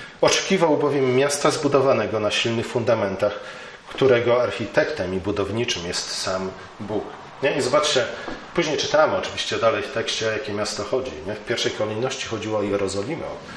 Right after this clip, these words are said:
Ale czy Abraham kiedykolwiek zamieszkał w Jerozolimie? Spotkał króla Jerozolimy, Melchizedeka,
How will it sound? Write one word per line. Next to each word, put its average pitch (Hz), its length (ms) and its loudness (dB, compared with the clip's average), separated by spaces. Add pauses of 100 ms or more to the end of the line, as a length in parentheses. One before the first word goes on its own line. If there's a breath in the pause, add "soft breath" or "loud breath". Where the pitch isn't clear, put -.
(500 loud breath)
Ale 113 200 2
czy 113 200 0
Abraham 113 400 0
kiedykolwiek 107 600 -2
zamieszkał 101 460 -4
w 98 80 -6
Jerozolimie? 95 640 -6 (1120)
Spotkał - 460 2
króla 82 360 -4
Jerozolimy, 78 720 -8 (200)
Melchizedeka, 85 840 -6